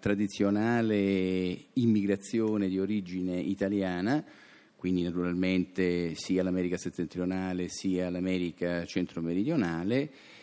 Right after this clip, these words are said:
e, eh, una fascia interessante rappresentata dall'Africa settentrionale, soprattutto la zona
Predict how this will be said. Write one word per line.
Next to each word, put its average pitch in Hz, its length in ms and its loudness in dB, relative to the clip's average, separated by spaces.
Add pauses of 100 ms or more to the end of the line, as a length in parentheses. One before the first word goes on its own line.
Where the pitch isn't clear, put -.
(120)
e, 247 360 2
eh, 135 540 4
una 127 260 2
fascia 208 280 2
interessante 123 960 2
rappresentata 120 1300 0
dall'Africa 107 920 0
settentrionale, 98 880 2
soprattutto 101 480 0
la 95 140 4
zona 98 360 2